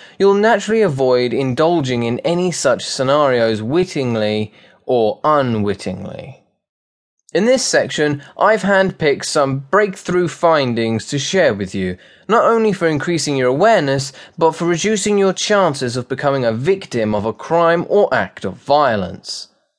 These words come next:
It is possible you're not aware of all the types of circumstances that can endanger your safety.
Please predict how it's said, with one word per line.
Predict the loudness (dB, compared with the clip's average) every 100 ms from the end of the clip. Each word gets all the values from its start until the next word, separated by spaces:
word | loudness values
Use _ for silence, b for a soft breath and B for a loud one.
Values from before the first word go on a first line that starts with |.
| _ _ _ _ _ _ _
It | 2
is | 2
possible | 2 2 2 2 0 2
you're | 2 2
not | 4 6 6
aware | 4 4 4 4 4
of | 2 0 0
all | 2
the | 2
types | 0 2 2 0 -2
of | -6
circumstances | -2 2 2 2 -4 0 0 0 -2 -4 0
that | 0 0
can | -2 0
endanger | 0 2 2 0 -2
your | -2
safety. | -2 0 0 0 -6 -10 -12